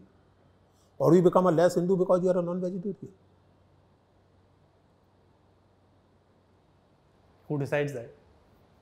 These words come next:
Speaker 2: I think, and that
Speaker 1: And, uh, I mean, forget about you and me. My wife is, uh, from, uh, eastern parts of the country. She doesn't speak exactly the same dialect which I speak. I speak Khadi Boli, she speaks Bhojpuri.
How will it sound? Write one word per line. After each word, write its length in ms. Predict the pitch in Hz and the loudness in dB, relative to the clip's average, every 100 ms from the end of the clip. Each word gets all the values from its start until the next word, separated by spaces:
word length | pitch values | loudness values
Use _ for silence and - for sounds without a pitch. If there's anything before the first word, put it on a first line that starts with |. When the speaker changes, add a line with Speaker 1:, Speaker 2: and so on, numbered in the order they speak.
| _ _ _ _ _ _ | _ _ _ _ _ _
Speaker 2:
I 80 | 131 | -20
think, 260 | 127 139 131 | -12 -12 -10
and 160 | 127 123 | -10 0
that 120 | 147 | 2
Speaker 1:
And, 160 | 180 180 | 4 4
uh, 280 | 180 175 - - - - | 6 6 4 -10 -20 -4
I 100 | 127 | 2
mean, 280 | 175 190 147 | 4 4 2
forget 340 | - 156 233 | 2 6 6
about 280 | 202 208 208 | 6 4 2
you 180 | 190 190 | 4 4
and 180 | 180 170 | 2 0
me. 100 | 180 | 0
My 200 | 170 175 | 2 2
wife 360 | 151 185 208 | 4 4 4
is, 320 | 190 185 165 175 | 4 4 2 -4
uh, 120 | 170 | -2
from, 420 | - 170 170 170 | 0 0 -2 -6
uh, 260 | 160 160 151 147 - 170 | -6 -6 -8 -10 -14 -6
eastern 360 | 151 170 160 147 | -2 2 0 2
parts 240 | 143 131 | -2 0
of 140 | 139 | -4
the 80 | 135 | -4
country. 420 | 123 120 110 117 262 _ _ _ _ _ _ _ | -8 -10 -10 -14 -14 _ _ _ _ _ _ _
She 160 | 165 | 2
doesn't 420 | 143 147 180 185 170 | 4 6 4 4 0
speak 260 | - 175 | 0 0
exactly 460 | 160 135 151 143 165 | 2 2 0 0 0
the 120 | 160 | 0
same 220 | - 151 143 | 0 -2 0
dialect 380 | 131 143 151 | 0 0 -2
which 180 | 143 147 | -6 -4
I 200 | 131 131 | -2 -4
speak. 320 | 110 - 127 - _ _ _ _ _ _ - | -6 -10 -10 -12 _ _ _ _ _ _ -4
I 180 | 143 139 | -2 0
speak 260 | - 143 | 0 -2
Khadi 240 | 131 131 131 | -2 -2 -2
Boli, 280 | 127 151 | 0 -2
she 160 | 151 139 | -2 -6
speaks 300 | - 139 120 | -6 -8 -8
Bhojpuri. 500 | 107 113 - 117 | -10 -10 -8 -10